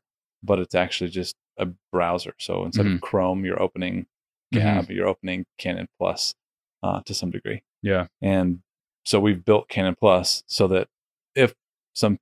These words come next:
Speaker 1: tech overlords say, "Those guys are spreading misinformation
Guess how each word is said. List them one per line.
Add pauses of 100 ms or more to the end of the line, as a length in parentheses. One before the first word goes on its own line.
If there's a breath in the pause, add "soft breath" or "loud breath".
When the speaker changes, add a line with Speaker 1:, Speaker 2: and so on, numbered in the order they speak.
(320)
Speaker 1:
tech
overlords
say, (220)
"Those
guys (260)
are (320)
spreading
misinformation